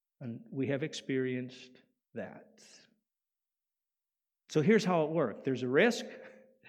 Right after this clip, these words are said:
We move out on faith. We don't know till later what, whether it worked or not. There are no guarantees. And sometimes that's kind of frightening to move there.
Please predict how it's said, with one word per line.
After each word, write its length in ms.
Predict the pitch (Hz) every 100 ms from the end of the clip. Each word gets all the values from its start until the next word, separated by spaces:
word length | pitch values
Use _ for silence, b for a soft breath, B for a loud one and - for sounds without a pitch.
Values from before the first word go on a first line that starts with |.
| B B B _
We 100 | 147
move 220 | 147 151
out 160 | 147 143
on 120 | 135
faith. 540 | 135 202 247 240 - - - - -
We 220 | - 151
don't 140 | 170 165
know 140 | 151
till 180 | 151 147
later 300 | 143 117 104
what, 160 | 107 107 - - - _
whether 260 | 139 139 160
it 60 | 131
worked 300 | 127 120 131
or 80 |
not. 240 | 107 - - - _ _ _ _ _ _ _
There 180 | 131 110
are 40 |
no 200 | 117 135
guarantees. 800 | 123 110 110 107 104 - - - - _ _ _ _ _ _ _ _ _ _
And 80 | 127
sometimes 380 | - 139 180 185
that's 120 | 180
kind 180 | - 185
of 60 | 175
frightening 460 | 190 185 113 - - _ _ -
to 80 |
move 240 | 123 131 127
there. 300 | 127 127